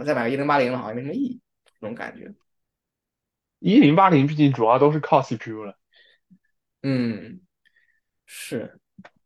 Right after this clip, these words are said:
Speaker 1: 我这，哎呦，这个屏幕好像不能横过来，我再得，我得买一个能横，哎，能竖，能竖过来的一个，一个屏幕。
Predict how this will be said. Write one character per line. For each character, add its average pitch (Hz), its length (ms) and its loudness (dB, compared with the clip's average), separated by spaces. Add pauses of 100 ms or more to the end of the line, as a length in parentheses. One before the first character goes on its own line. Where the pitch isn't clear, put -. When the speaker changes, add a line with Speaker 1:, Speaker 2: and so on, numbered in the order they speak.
(120)
Speaker 1:
我 160 160 -4
这， - 100 -10 (200)
哎 160 80 -8
呦， 175 100 -2
这 135 100 -6
个 208 80 0
屏 143 140 -6
幕 139 60 -2
好 120 60 -6
像 - 60 -14
不 - 80 -6
能 175 140 -4
横 226 300 -8
过 113 80 -4
来， - 80 -6
我 117 40 -8
再 - 120 -6
得， 165 100 2
我 156 80 -4
得 180 80 0
买 170 220 -4
一 117 40 -6
个 127 60 -2
能 131 140 -2
横， 131 560 -6
哎， 156 180 -2
能 185 160 2
竖， 190 300 0
能 175 100 -4
竖 - 320 -4
过 123 100 0
来 65 200 -6
的 71 40 -10
一 71 80 -14
个， - 180 -14 (720)
一 220 80 -20
个 - 120 -16 (180)
屏 - 220 -20
幕。 - 220 -20